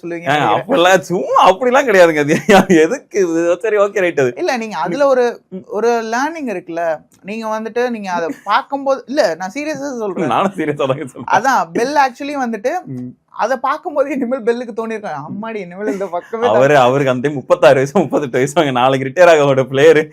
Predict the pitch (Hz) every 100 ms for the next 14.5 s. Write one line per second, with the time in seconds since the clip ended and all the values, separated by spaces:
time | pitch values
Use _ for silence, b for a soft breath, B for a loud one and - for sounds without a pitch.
0 | 262 240 180 208 185 202 202 160 170 180
1 | 170 151 151 147 147 147 151 202 233 208
2 | 160 b b b 156 190 - 247 180 156
3 | 160 156 131 190 185 190 247 151 113 151
4 | 160 123 107 104 107 107 107 117 117 107
5 | _ _ _ _ _ - - 185 226 151
6 | 131 160 143 180 147 113 107 120 139 117
7 | 110 120 107 143 - _ _ _ - 143
8 | 156 156 127 123 143 131 147 120 110 135
9 | 104 110 113 - _ 117 123 120 107 135
10 | 135 127 110 107 117 123 - - 135 143
11 | 139 127 120 117 123 123 131 131 123 120
12 | 123 110 104 117 123 135 135 123 120 139
13 | 156 135 135 147 139 131 131 147 180 175
14 | 131 151 131 127